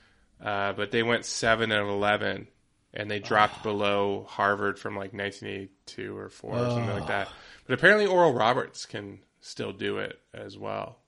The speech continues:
Speaker 1: So, uh, if, if, if, if,
Speaker 2: O R U.
Speaker 1: if, yeah, if
Speaker 2: O R U.
Speaker 1: you wanna see someone break a record this season, just root for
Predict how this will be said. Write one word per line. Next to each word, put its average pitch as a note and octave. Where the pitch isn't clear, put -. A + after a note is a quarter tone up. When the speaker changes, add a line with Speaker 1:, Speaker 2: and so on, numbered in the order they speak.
Speaker 1:
So, G#2
uh, G#2
if, A2+
if, A#2+
if, A#2
if, -
Speaker 2:
O C3+
R G2+
U. A2
Speaker 1:
if, -
yeah, B2
if -
Speaker 2:
O -
R -
U. C#3+
Speaker 1:
you C#3
wanna E3
see E3+
someone D#3+
break D3+
a D3
record C3
this G#2+
season, G2+
just A2
root C3
for A#2